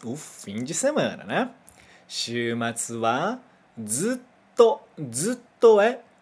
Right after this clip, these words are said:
o tempo todo, tá? Realmente, assim, só essa palavra zutto já significa o tempo todo, o tempo inteiro,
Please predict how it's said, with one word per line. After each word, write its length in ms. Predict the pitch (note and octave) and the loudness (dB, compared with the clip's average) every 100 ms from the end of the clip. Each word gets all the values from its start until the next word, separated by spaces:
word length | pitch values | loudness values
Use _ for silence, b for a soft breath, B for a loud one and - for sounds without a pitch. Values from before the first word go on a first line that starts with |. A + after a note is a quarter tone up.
| _ | _
o 80 | G#3+ | -10
tempo 600 | - _ B3+ C#4 C#4 D4 | -10 _ 0 0 -4 -8
todo, 680 | - - E3 G3+ D3 G2+ G2 | -4 2 6 8 6 2 -4
tá? 380 | - D3 F3+ - _ B B B | 0 0 0 -8 _ B B B
Realmente, 440 | C#3 E3+ G3 F#3 G#3+ | -4 -2 -2 0 0
assim, 180 | F3+ | 0
só 240 | B2 - F3 | -4 2 4
essa 200 | F#3 F#3+ | 4 2
palavra 460 | F#3+ C#3+ D3+ D#3 | 4 4 4 2
zutto 580 | A2+ A2+ F3+ F#3 - G3 | 0 -2 -4 -4 2 2
já 180 | D3+ E3 | 2 0
significa 640 | - G#3+ G#3+ G3 E3 F#3+ - | 0 0 0 -2 -4 -4 -4
o 120 | A3 | -10
tempo 580 | - - E3 G3 F#3+ A3+ | -6 -4 -2 -4 -8 -12
todo, 420 | - C#3 C3+ A#2 | -6 0 2 0
o 20 | |
tempo 320 | A2+ C3 D3 | -6 -8 -6
inteiro, 500 | F#3 F#3+ C3 A2+ F#2+ | -6 -2 0 0 -2